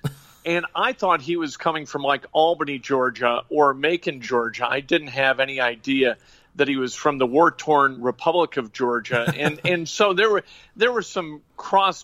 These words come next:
communications between, uh, between my wife and I, and then the adoption service, uh,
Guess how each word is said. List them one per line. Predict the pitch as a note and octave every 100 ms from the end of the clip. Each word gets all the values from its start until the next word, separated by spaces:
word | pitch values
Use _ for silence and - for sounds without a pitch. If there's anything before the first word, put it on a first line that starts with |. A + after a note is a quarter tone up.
| _
communications | - E3 D#3+ C#3+ D#3 D3+ D3 D3+ B2+ A2
between, | - - C#3+ C3+ B2+
uh, | A#2+ A#2 A2+ - -
between | C3 - C#3 C3 _ - -
my | - D3
wife | C3 C#3+ -
and | C3+
I, | B2 A#2+ A#2+
and | - C#3
then | C#3+ C#3+
the | C3+
adoption | B2 C3+ C3+ - - A#2
service, | - B2 A2+ A2 - _ _ - _ -
uh, | C3 A#2 A#2 A2+